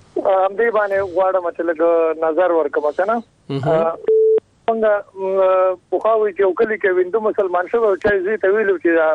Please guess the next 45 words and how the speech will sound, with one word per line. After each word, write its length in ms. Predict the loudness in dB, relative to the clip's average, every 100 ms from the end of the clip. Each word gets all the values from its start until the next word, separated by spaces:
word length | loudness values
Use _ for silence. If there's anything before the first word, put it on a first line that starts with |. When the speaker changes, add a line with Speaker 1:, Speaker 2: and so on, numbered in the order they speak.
| 0
Speaker 1:
پلار 200 | -2 0
ته 60 | -4
چې 100 | -2 -2
دا 100 | 0
زوی 160 | 0
دې 100 | 0 -2
مسلمانېده، 600 | -4 -2 0 0 0 -2 -4 -14 -18 -8 -4
ته 80 | -2
نه 100 | 0
پوهېږي 320 | 0 2 2
ور-، 160 | 0 -2
نه 60 | -4
پوهېدې 300 | -2 0 2
ور 100 | 0 0
باندې. 240 | 0 0 0
هغه 120 | 0
ورته 240 | 0 0 0
ویلو 180 | 0 0
ده 120 | -2
چې 120 | 0 0
دا 60 | 0
نسوار 220 | 0 0 2 2 2 0 _ _ -4
دا 80 | -2 -2
مسلمان 400 | -4 -4 -4 -4 -2
شوی 180 | 0 0
دی. 80 | 0 -4 -10
Speaker 2:
<laughs> 240 | -20 _ -2
Speaker 1:
یو 80 | 0
ټوکه 280 | 0 0 0
دې 80 | -2 -4
پکې 220 | -2 -2 -2 -6 -20 -20 -20 -6
خلکو 240 | -6 -4 -4
چې 100 | -2 0
دغه 180 | 0 0 -2 -2 0
وینه 200 | 0 2
ورکول 460 | 0 0 0 2 2
او 120 | 0 0
دغه 320 | -2 0 0 0 -2 -4
مخکې 240 | -6 -4 -2
نه 80 | 0
یې 60 | 0
ویله 320 | 0 2 0
چې 140 | 0 -2 0
یاره 240 | 0 -2 _ _ _
د 40 | -4